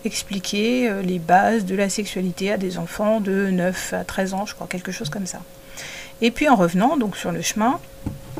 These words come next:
deux petites filles viennent me voir en me disant : « Maîtresse, euh, il y a un élève, il a pris un livre qui est pas pour les enfants. »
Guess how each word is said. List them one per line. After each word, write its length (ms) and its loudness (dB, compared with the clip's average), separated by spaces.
deux 200 2
petites 240 -4
filles 220 2
viennent 220 0
me 100 -4
voir 180 4
en 60 2
me 80 -4
disant : « 180 -2
Maîtresse, 720 2
euh, 160 -4
il 60 2
y 20 6
a 60 10
un 80 8
élève, 340 6
il 100 0
a 60 4
pris 240 -2
un 120 0
livre 260 0
qui 100 -6
est 20 -6
pas 140 6
pour 160 2
les 160 0
enfants. » 280 -4